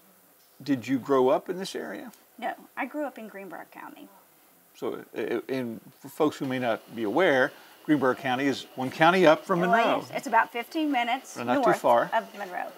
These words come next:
Speaker 1: So, uh, you could argue and say, "Yeah, kinda grew up in this area," but you were more of a Greenbrier kid than a Monroe County kid.
Speaker 2: Yes.
Speaker 1: Uh, where'd you go to school?
Speaker 2: Greenbrier East.
Speaker 1: So, now you've been in the library business for a while.
Speaker 2: Yes.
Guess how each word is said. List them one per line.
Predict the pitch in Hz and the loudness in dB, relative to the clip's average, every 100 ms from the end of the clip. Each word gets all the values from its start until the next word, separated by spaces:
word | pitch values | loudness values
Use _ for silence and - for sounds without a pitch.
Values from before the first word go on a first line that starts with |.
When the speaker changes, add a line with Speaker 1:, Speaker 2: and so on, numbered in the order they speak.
| - - | -20 -12
Speaker 1:
So, | - 277 - | -4 -2 -2
uh, | - - - | -6 -12 -10
you | 202 | -4
could | 208 | 2
argue | 180 180 165 | 4 4 0
and | 165 | -6
say, | 196 | -6
"Yeah, | 226 226 233 | -4 -2 -2
kinda | - - 240 240 226 | -4 -4 0 2 2
grew | 190 190 185 | 2 4 6
up | 175 | 4
in | 165 | 2
this | 151 139 | -2 0
area," | 135 123 139 | -2 0 0
but | 147 147 196 | 0 -2 0
you | 185 | 0
were | |
more | 165 175 170 | 0 2 2
of | 139 | 2
a | 131 | 0
Greenbrier | 160 180 143 135 131 | 0 0 4 4 2
kid | - 139 | 2 0
than | 127 | 0
a | 127 | -2
Monroe | 123 131 | 0 0
County | 117 117 107 - | 0 -4 -8 -10
kid. | - - - - | -14 -14 -18 -10
Speaker 2:
Yes. | - - - - - - - - - - - - - - | -8 -8 -14 -20 -20 -20 -20 -20 -20 -20 -20 -18 -18 -14
Speaker 1:
Uh, | - - - - - - - - | -10 -10 -12 -20 -20 -20 -18 -2
where'd | 165 160 | 0 0
you | |
go | 175 | 0
to | 156 | -2
school? | - 202 143 - - - - | -2 -4 -4 -18 -20 -20 -20
Speaker 2:
Greenbrier | - 226 226 220 269 | -12 -10 -2 -2 -2
East. | 392 - - - - - - - - - - - - 214 202 - - 233 - 226 | -8 -14 -20 -20 -20 -20 -20 -20 -20 -20 -20 -20 -20 -20 -20 -20 -20 -18 -16 -8
Speaker 1:
So, | - 220 202 - - | 4 6 4 -4 -2
now | 196 | 0
you've | 214 196 | 2 2
been | 208 208 | 0 0
in | 190 175 165 | -2 -2 0
the | 151 | 4
library | 165 185 160 160 143 | 6 6 4 4 4
business | 131 139 139 135 | 4 2 2 -4
for | 135 | -2
a | 113 | -2
while. | 120 143 120 107 226 | 2 2 2 -4 -6
Speaker 2:
Yes. | - - - | -8 -10 -20